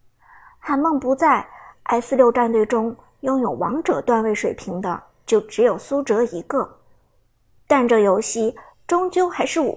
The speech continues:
个人的游戏，苏哲的水平再高，也不可能做到逆风一带四。而龙族战队的进攻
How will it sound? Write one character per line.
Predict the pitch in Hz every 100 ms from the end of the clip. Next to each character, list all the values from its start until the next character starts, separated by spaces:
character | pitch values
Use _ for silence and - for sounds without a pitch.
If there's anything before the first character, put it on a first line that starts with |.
| -
个 | 302
人 | 262 202
的 |
游 | 190 -
戏， | - - - _ _ _ _ _ _
苏 | - - 381
哲 | 359 285
的 | 339
水 | - 185
平 | - 220 277
再 | 359 247
高， | 214 202 208 - _
也 | 214 214
不 | 196 254
可 | -
能 | 196 220
做 | 233
到 | 214 196 - -
逆 | 277 226
风 | 214 247 247 247
一 | 220 240
带 | 330 269
四。 | - 320 - - _ _ _ _ _ _ _ _ _ _ _ - - - _ _ -
而 | 240
龙 | 262 220 277
族 | - 220
战 | 233 240
队 | 240
的 | 214
进 | 214 247 240
攻 | 254 269